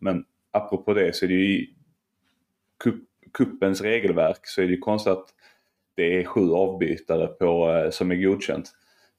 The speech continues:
För att nu har ju Svenska Fotbollförbundet ändrat reglerna vad gäller Allsvenskan till, till nio stycken. Och jag tycker det är så himla märkligt att man inte kan ha samma regelverk i två, två officiella turneringar.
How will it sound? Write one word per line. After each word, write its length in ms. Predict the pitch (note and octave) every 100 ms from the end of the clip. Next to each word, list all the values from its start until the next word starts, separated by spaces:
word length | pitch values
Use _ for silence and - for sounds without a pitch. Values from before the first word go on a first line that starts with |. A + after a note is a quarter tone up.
| -
För 80 |
att 220 | F#2+ F2+ -
nu 180 | F#2
har 200 | F2+ F2+
ju 60 | F2+
Svenska 320 | - F2+ -
Fotbollförbundet 640 | F#2+ C3+ - - G2+ -
ändrat 640 | - A2+ A#2 G2 F#2 F2 -
reglerna 600 | D3+ C3 G2 F#2+ F2+ F2+
vad 140 | F2 F#2+
gäller 160 | F#2
Allsvenskan 840 | C#2+ A#2 B2 - C2 F2+ - F2+ F2+
till, 240 | F#2+ E2+
till 200 | - G2
nio 340 | G#2 A#2 G2+ F#2+
stycken. 560 | C#3+ C#3 - E2+ F#2+ - _ _ _ _ _ _ _ _ _ -
Och 60 |
jag 100 | B2+
tycker 120 | -
det 60 | G#2+
är 40 |
så 120 | G#2+ C3
himla 340 | D3 D3 B2
märkligt 420 | A2 B2 - G2+
att 120 | G2+
man 120 | G#2+ A2
inte 240 | A#2 A2
kan 160 | A2 G#2
ha 200 | A2 G2+
samma 420 | - G#2+ G2 G2+
regelverk 640 | G#2+ G#2 G2 F#2 G2 -
i 40 |
två, 540 | - - G#2+ F#2 F#2 F#2+ _ _ _ _ _ _ F#2 _ _ _ _ _ _ -
två 100 | A#2+
officiella 760 | F2+ - - G2 - G2+ F#2
turneringar. 640 | F2+ - A#2+ F#2 C#2 -